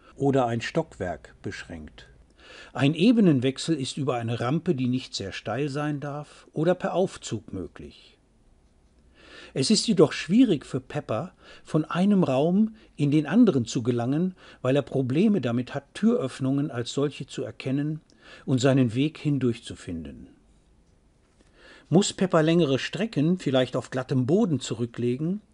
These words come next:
besteht die Gefahr der Überhitzung der Motoren, die seine Räder antreiben.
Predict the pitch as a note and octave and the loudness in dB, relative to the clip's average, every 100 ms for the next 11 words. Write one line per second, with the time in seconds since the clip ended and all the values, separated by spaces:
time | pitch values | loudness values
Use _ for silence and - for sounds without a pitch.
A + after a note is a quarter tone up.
0 | - - - D3+ - F#3+ G3+ F3+ - D#3+ | -20 -20 -6 -6 0 0 2 0 2 0
1 | D#3 D#3+ D3+ D3 C3 G#3 - C#3+ C3 C3+ | 2 0 0 0 -2 -4 0 0 2 2
2 | C3+ - F#3+ C3 B2+ E3 G3+ - B2+ B2 | 0 4 4 4 0 -2 -4 -6 -4 0
3 | B2+ A#2 A2+ A#2 C3 A#2+ A2+ - D#2+ C#2+ | 0 0 -2 -2 -2 -4 -8 -8 -10 -10
4 | C#2 C#2 | -14 -18